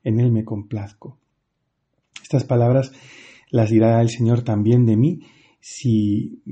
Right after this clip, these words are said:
soy humilde, si busco solo su voluntad, ¿no? Nada hay que consuele tanto el corazón de Dios, nada que llene más de complacencias este corazón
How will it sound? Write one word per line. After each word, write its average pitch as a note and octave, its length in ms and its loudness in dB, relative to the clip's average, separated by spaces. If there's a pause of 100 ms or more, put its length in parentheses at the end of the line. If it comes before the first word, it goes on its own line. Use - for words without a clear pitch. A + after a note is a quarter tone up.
(640)
soy A#2+ 300 0
humilde, E3 540 2
si - 180 -6
busco A2+ 460 -4
solo C3 300 -2
su B2 160 -4
voluntad, G2+ 540 -4
¿no? A#2 220 -8
Nada C3+ 180 -2
hay C3+ 120 -2
que C3+ 120 -4
consuele A#2 480 -2
tanto D3 380 -4
el B2 40 -4
corazón A#2+ 460 -6
de A#2+ 100 -4
Dios, C#3+ 360 -4
nada B2+ 220 -2
que A2+ 100 -6
llene A#2 340 0 (500)
más B2 400 0
de A2+ 160 -4
complacencias A2 840 -4
este A#2 220 -12
corazón C3+ 500 -6